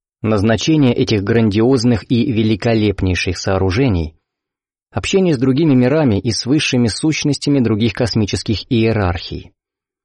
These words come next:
Есть в Ментале также специальные сооружения для общения с монадами стихиалей, с сообществами коллективных душ, растений и животных,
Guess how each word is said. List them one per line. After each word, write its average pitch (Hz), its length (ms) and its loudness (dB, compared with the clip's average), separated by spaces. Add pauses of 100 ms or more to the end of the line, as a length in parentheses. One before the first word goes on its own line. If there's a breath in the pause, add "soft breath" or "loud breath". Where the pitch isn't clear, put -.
(260)
Есть 107 300 -2
в - 40 -4
Ментале 110 460 0
также 117 340 0
специальные 117 560 0
сооружения 117 720 0
для 113 200 0
общения 127 440 0
с - 100 -6
монадами 123 420 2
стихиалей, 120 760 -4 (460 soft breath)
с - 140 -12
сообществами 98 640 -2
коллективных 95 600 -2
душ, 107 280 -2
растений 104 560 -2
и 92 40 0
животных, 90 580 -4